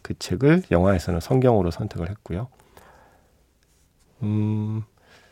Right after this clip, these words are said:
저는 중학교 때 잠깐 성당을 다니다가 말았기 때문에,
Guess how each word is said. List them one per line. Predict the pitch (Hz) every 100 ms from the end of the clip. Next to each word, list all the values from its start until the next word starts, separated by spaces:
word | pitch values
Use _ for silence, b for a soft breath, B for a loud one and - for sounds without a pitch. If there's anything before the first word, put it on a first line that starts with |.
| b _ _
저는 | - 131
중학교 | 131 101 135 151
때 | 196 160
잠깐 | 110 104 - - 117 101
성당을 | - 147 139 123 110 104 104 104 101
다니다가 | - 80 92 87 82 82
말았기 | 78 90 87 -
때문에, | - 107 104 92 76 82 85 87